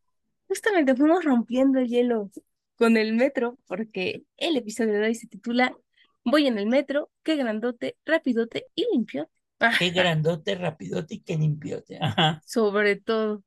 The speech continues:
Speaker 2: So-, e-, es una frase de una canción de Chava Flores.
Speaker 1: Así es.
Speaker 2: Que se llama Voy en el metro.
Speaker 1: <laughs>
Speaker 2: Pero bueno, vecinos.
Speaker 1: Bueno, verán.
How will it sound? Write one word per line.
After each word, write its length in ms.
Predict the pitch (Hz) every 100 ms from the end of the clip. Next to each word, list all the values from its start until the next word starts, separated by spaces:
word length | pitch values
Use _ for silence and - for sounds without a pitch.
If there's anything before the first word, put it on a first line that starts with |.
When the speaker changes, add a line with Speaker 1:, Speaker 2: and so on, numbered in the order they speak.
| _
Speaker 2:
So-, 300 | - 156 151
e-, 180 | 208 - -
es 240 | 240 247
una 280 | 262 254 254
frase 540 | 220 240 180 202 - _ _ _ _ _ _ _ _
de 260 | - 160 147
una 320 | 143 147 160
canción 360 | 180 175 180 156
de 140 | 151
Chava 320 | - 165 160 151
Flores. 640 | 214 226 - - - _ _ _ _ -
Speaker 1:
Así 360 | 190 - 202
es. 320 | 294 - - _ _ _
Speaker 2:
Que 120 | -
se 160 | 180 180
llama 260 | 160 143 151
Voy 260 | 143 143
en 120 | 143 151
el 140 | 160
metro. 360 | 175 214 - 147 143 123 _ _ _ _ - - _ _ _ _ _ _
Speaker 1:
<laughs> 680 | - 226 226 294 _ 339 320 _ _ _ _ -
Speaker 2:
Pero 260 | 165 160
bueno, 340 | 143 139 151 165
vecinos. 680 | 220 226 - 180 185 - _ _ _ _ _ _ _ _ _ _ _ _ _ _
Speaker 1:
Bueno, 480 | - 170 175 160 -
verán. 380 | 214 240 196 185